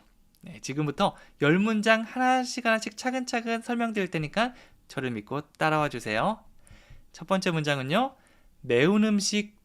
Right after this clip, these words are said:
좋아하세요?" 라고 하고 있습니다. 평상시에 이 사람이 매운 음식을 즐겨 먹는지 궁금한 겁니다. 그러면 우리가 대접할 수도 있겠죠? 영어로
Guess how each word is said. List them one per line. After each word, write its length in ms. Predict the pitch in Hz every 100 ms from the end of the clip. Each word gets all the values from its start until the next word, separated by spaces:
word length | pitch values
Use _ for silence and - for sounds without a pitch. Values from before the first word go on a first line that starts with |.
| -
좋아하세요?" 800 | - 131 135 139 151 143 143 139
라고 260 | 123 110
하고 180 | 107 107
있습니다. 480 | 107 - 101 95 - _ _ _ _
평상시에 760 | - 220 226 247 240 226 233 196
이 80 |
사람이 420 | 165 180 175 196 190
매운 340 | 131 117 156 202
음식을 440 | 196 196 208 202
즐겨 520 | - 131 127 151 240
먹는지 520 | 247 233 226 208 214
궁금한 500 | 208 202 226 233 220
겁니다. 380 | 175 139 117 101 - _ _
그러면 400 | - 220 226 240
우리가 500 | 175 160 170 220 262 233 -
대접할 580 | - 127 170 - 208 196
수도 220 | - 131
있겠죠? 580 | 110 110 104 175 233 247 _ _ -
영어로 460 | 107 101 165 285